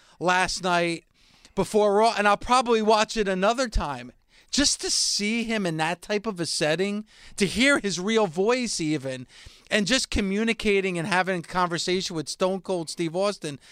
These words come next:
Man, for somebody who's followed his career, for somebody who's watched him for thirty years,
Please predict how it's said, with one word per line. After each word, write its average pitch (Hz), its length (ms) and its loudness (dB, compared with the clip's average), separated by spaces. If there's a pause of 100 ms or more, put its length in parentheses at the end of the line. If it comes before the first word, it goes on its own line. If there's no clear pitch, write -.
(540)
Man, 226 240 4
for 196 160 -2
somebody 240 480 2
who's 185 240 -2
followed 185 440 2
his 190 200 -4
career, 175 420 0
for - 140 -8
somebody 196 340 -2
who's 175 240 -2
watched 160 400 0
him 208 100 -2
for 151 160 -4
thirty 190 540 -2
years, 190 600 -2